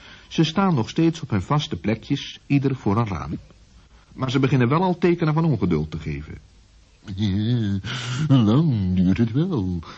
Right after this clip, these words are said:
Speaker 2: Ik had verwacht dat die suffe Joris zich meteen een kriek zou schrikken en naar buiten zou hollen. Want wat moet ik nou doen?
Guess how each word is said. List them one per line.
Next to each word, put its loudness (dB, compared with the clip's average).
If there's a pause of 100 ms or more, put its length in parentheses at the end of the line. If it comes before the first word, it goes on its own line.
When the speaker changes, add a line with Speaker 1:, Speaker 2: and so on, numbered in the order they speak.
(180)
Speaker 2:
Ik 2
had -2
verwacht 0
dat -2
die 0
suffe 2
Joris 2
zich 2
meteen 2
een 2
kriek 2
zou 0
schrikken -2 (200)
en 2
naar 2
buiten 2
zou 2
hollen. 0 (460)
Want -4 (260)
wat 0
moet -2
ik 0
nou 2
doen? -6